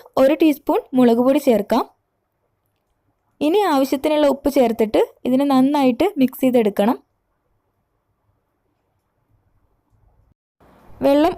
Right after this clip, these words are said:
ഒട്ടും ചേർക്കാതെയാണ് നമ്മളിത് മിക്സ് ചെയ്യുന്നത്.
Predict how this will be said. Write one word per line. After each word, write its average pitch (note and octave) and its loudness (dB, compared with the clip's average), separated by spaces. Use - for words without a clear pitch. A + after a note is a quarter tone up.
ഒട്ടും D4 -2
ചേർക്കാതെയാണ് C4 0
നമ്മളിത് C4 0
മിക്സ് - -4
ചെയ്യുന്നത്. A3 2